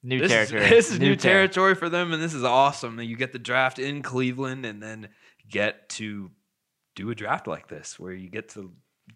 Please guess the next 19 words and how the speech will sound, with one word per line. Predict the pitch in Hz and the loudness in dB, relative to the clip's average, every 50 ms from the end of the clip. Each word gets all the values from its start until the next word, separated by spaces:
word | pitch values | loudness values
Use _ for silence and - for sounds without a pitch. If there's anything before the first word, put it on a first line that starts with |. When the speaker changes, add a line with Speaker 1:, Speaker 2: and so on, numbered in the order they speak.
| _ - | _ -8
Speaker 2:
kind | - 143 170 185 | -4 -4 -4 -4
of | 160 | -2
be | 139 147 156 | -2 -2 -2
excited | 151 - - - 143 147 139 135 | -2 -4 -2 0 0 0 0 0
about | 131 139 143 147 - | 0 2 0 0 0
your | 156 139 | -2 -6
long-term | 123 117 123 135 143 135 - 139 131 135 131 | -6 -6 -8 -8 -10 -10 -10 -10 -10 -12 -12
future. | 127 131 135 143 - - - - _ - | -14 -14 -14 -14 -14 -16 -20 -20 _ -4
Speaker 1:
Yeah, | - 139 156 - | 2 2 4 4
and | - 170 165 | 4 4 4
I | 165 | 4
mean, | 170 180 180 175 | 4 2 2 2
depending | 175 - - 170 160 170 175 180 170 | 0 2 4 4 4 4 2 2 4
on | 165 160 156 | 2 2 2
who's | 151 160 160 156 143 131 | 2 2 2 0 0 2
there | 117 117 123 131 135 135 | 4 4 6 6 4 2
late | 139 143 143 | 0 0 0
in | 143 | -4
the | 151 | -8